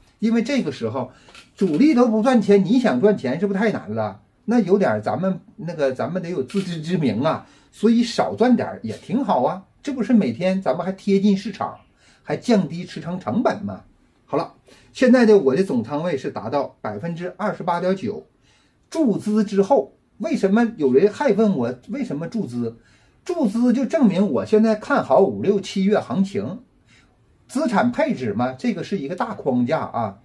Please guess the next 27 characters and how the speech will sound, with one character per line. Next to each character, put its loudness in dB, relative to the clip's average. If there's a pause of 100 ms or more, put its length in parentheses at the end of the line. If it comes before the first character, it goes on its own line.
(140)
这 -2
个 -2
是 0
咱 -2
们 -4
投 -8
资 -8
理 -8
财 -6
项 2
目 -4
的 -2
一 -6
大 -6
块。 -4 (640)
资 -4
产 0
配 0
置 -4
就 -2
指 -6
你 -2
的 -4
家 0
庭 -2
资 -4
产 -8